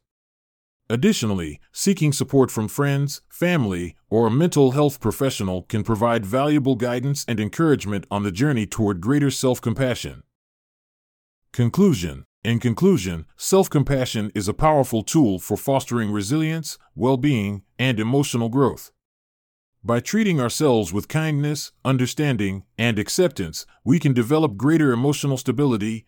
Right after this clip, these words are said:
inner peace, and overall life satisfaction. Through mindfulness, self-kindness,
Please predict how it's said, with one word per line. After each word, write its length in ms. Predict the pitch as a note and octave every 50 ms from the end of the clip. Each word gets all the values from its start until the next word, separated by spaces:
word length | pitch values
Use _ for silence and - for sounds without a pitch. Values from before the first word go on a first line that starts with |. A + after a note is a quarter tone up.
| _ _
inner 220 | - C#3+ D3+ C#3+ C3+
peace, 500 | C#3 - D#3 C3 F2+ C#2+ - - - - _ _ _ _
and 160 | - A2 A2+ A2
overall 600 | B2+ C#3+ C3+ B2+ C3+ C3 C3 C3 C3+ C3+ B2+ A#2+
life 220 | A#2 A#2+ B2 A#2
satisfaction. 880 | - - A#2+ G#2+ G2+ A2 - - - C#3 B2+ A2+ - - E2 C#2 B1+ C#2 _ _ _ _ _ _ _ _ _ _ _ _ _ _ _ _ _ _
Through 180 | _ - A#2 A#2
mindfulness, 760 | A#2 C#3 E3+ F#3+ G3 F3+ - A#2 G#2+ G#2 A2 A#2 A#2 - - - _
self-kindness, 1040 | _ - - - F3 F3 E3 - - C3+ B2 A#2 G2+ F#2+ G2 G2+ G2+ F#2+ - -